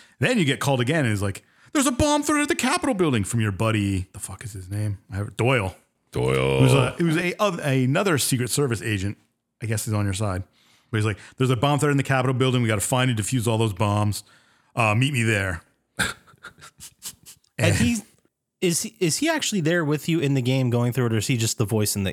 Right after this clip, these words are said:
Speaker 3: ear, like, telling, like,
Speaker 2: I think he's
Speaker 3: working
Speaker 2: just
Speaker 3: with
Speaker 2: the
Speaker 3: you?
Speaker 2: voice.
Speaker 1: I think he's going through it 'cause when you're disarming these bombs,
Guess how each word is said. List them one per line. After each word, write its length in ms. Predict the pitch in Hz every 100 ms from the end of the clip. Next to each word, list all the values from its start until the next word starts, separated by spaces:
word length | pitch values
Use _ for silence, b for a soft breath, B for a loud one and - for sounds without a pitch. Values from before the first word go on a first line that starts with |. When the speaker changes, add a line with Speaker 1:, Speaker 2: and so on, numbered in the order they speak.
| -
Speaker 3:
ear, 280 | 85 85 - _
like, 320 | - 107 92 -
telling, 280 | 117 98 -
like, 180 | 107 -
Speaker 2:
I 60 | 95
think 100 | 113
he's 60 | 107
Speaker 3:
working 160 | -
Speaker 2:
just 80 | 98
Speaker 3:
with 80 | 92
Speaker 2:
the 60 | -
Speaker 3:
you? 40 |
Speaker 2:
voice. 240 | - 71 78
Speaker 1:
I 80 | 113
think 180 | 123 175
he's 80 | 127
going 220 | 117 107
through 180 | 139 135
it 60 |
'cause 140 | 107 95
when 360 | 104 101 92 - _ -
you're 100 | 98
disarming 440 | 95 139 165 135
these 160 | 107 104
bombs, 480 | 101 95 92 92